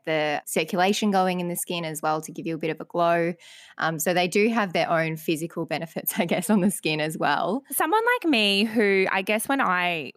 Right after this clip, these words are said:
Speaker 2: reconnect, it's usually getting away from, like, modern city life. And so I'll usually, like, head off to, like, some remote part of the world where there's, like,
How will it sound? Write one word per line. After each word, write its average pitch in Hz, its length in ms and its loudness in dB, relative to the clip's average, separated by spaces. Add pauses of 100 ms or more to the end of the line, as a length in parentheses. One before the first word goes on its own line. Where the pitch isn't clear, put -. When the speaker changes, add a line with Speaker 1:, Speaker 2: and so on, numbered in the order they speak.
Speaker 2:
reconnect, 180 680 -4
it's - 200 -10
usually 175 500 -4
getting 165 300 -4
away 160 340 0
from, 160 240 -6
like, 147 340 -4
modern 156 680 -4
city 160 380 -8
life. 147 480 0
And 180 180 -2
so 190 80 -2
I'll 160 240 0
usually, 156 460 -4
like, 143 240 -4
head 156 160 -4
off 151 240 -2
to, - 100 -10
like, 131 220 -4
some 151 220 -6
remote 147 320 -2
part 151 280 -6
of 156 120 -14
the 147 80 -8
world 139 400 -4
where 147 100 -4
there's, 143 240 -6
like, 143 320 -8